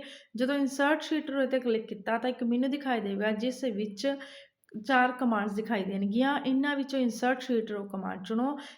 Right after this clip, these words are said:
ਜਿਸ ਨਾਲ ਨਵੀਂ ਕਤਾਰ ਸ਼ਾਮਿਲ ਹੋ ਜਾਵੇਗੀ। ਸਟੂਡੈਂਟਸ, ਇਸ ਦੇ ਵਿੱਚ ਮੈਂ ਲਿਖਣਾ ਰਹਿ ਗਿਆ ਕਿ ਆਪਾਂ ਨੇ ਰੋ ਨੂੰ ਡਿਲੀਟ ਕਿਵੇਂ ਕਰਨਾ ਹੈ। ਤਾਂ ਜਿਹੜਾ ਇਹ ਡਾਇਗ੍ਰਾਮ ਹੈ, ਇਸ ਦੇ ਵਿੱਚ ਕਿੱਥੇ ਚੇਂਜ ਕਰਨਾ ਹੈ, ਜਿੱਥੇ ਇਨਸਰਟ ਹੈ, ਡਿਲੀਟ ਉੱਪਰ ਕਲਿੱਕ ਕਰੋ, ਡਿਲੀਟ ਰੋ 'ਤੇ ਕਲਿੱਕ ਕਰੋ, ਡ-,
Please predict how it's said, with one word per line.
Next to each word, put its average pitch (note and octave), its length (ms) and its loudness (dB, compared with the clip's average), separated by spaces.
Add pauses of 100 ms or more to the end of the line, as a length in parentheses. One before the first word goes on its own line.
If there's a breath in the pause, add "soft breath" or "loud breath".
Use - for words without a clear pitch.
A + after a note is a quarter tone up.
ਜਿਸ C#4 220 0
ਨਾਲ C#4 160 0
ਨਵੀਂ G#3+ 240 0
ਕਤਾਰ G3+ 280 -6
ਸ਼ਾਮਿਲ G3 340 -4 (140)
ਹੋ F#3+ 100 -4
ਜਾਵੇਗੀ। F#3+ 500 -2
ਸਟੂਡੈਂਟਸ, C4 460 0 (300 loud breath)
ਇਸ B3+ 120 4
ਦੇ C4+ 140 2
ਵਿੱਚ C#4+ 180 -2
ਮੈਂ C#4 100 0
ਲਿਖਣਾ A#3+ 300 4
ਰਹਿ A#3 200 6
ਗਿਆ A3 280 2
ਕਿ C4+ 300 0
ਆਪਾਂ A#3+ 200 0
ਨੇ B3+ 120 2
ਰੋ A#3 280 2
ਨੂੰ A#3+ 160 2
ਡਿਲੀਟ C4+ 380 8
ਕਿਵੇਂ A3 280 0
ਕਰਨਾ G3+ 340 -2
ਹੈ। A3 160 0
ਤਾਂ C4 240 2
ਜਿਹੜਾ A#3 400 2
ਇਹ A#3+ 180 2
ਡਾਇਗ੍ਰਾਮ G3+ 380 0
ਹੈ, A3 60 0
ਇਸ A#3 100 0
ਦੇ B3 100 2
ਵਿੱਚ A#3+ 140 -2
ਕਿੱਥੇ - 320 -8
ਚੇਂਜ A#3+ 300 -2
ਕਰਨਾ G3 360 -2
ਹੈ, B3 220 4 (360 loud breath)
ਜਿੱਥੇ C#4 180 2
ਇਨਸਰਟ C#4+ 680 4
ਹੈ, E4 80 6
ਡਿਲੀਟ C4+ 420 0
ਉੱਪਰ - 360 -4 (380 loud breath)
ਕਲਿੱਕ C4+ 300 0
ਕਰੋ, A3+ 500 -2 (260)
ਡਿਲੀਟ C#4+ 420 4
ਰੋ B3 280 6
'ਤੇ D4+ 160 2
ਕਲਿੱਕ A#3 300 -2
ਕਰੋ, A3 400 -2 (500 loud breath)
ਡ-, A3+ 160 0